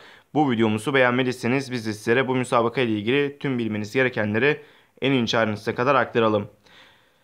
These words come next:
Müsabaka Tevfik İncilik Mücadelesi Iğdır Şehir Stadı'nda oynanacak. On yedi Mart iki bin yirmi dört Pazar günü saat on üçte başlayacak, yani öğlen birde.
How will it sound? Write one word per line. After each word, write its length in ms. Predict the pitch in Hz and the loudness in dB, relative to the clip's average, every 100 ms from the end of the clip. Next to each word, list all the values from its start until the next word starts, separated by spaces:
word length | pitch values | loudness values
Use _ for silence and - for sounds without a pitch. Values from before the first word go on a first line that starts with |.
| _ - | _ -6
Müsabaka 680 | 165 160 120 110 135 151 151 | -2 2 4 2 2 0 2
Tevfik 420 | 139 131 139 135 | -2 -2 -4 -2
İncilik 360 | 127 117 127 135 | -2 0 -2 -2
Mücadelesi 800 | 120 113 107 107 104 - 135 135 - | -2 2 2 2 -2 -2 -2 -2 -4
Iğdır 320 | - 131 127 | 2 2 4
Şehir 260 | 131 - 135 | 2 2 0
Stadı'nda 380 | 131 117 107 110 | 0 -2 0 2
oynanacak. 640 | 135 131 120 131 139 - _ _ _ - - - - | 2 2 2 0 -2 -4 _ _ _ -20 -20 -20 -4
On 160 | - 147 | 0 2
yedi 200 | 123 107 | 2 2
Mart 300 | 117 139 139 | 4 2 0
iki 220 | - 135 | -6 -2
bin 80 | 117 | 0
yirmi 260 | 113 104 101 | 2 0 2
dört 280 | 117 139 - | 2 2 2
Pazar 300 | 117 127 120 | 2 2 2
günü 280 | 113 131 139 | 2 0 0
saat 300 | 135 135 - | 2 2 2
on 160 | 131 | 0
üçte 260 | 135 - 113 | 0 0 2
başlayacak, 520 | 117 - 110 120 127 | 2 0 -2 -2 0
yani 200 | 113 110 | 0 2
öğlen 320 | 110 110 107 | 2 2 0
birde. 480 | 123 127 131 139 | 0 2 0 0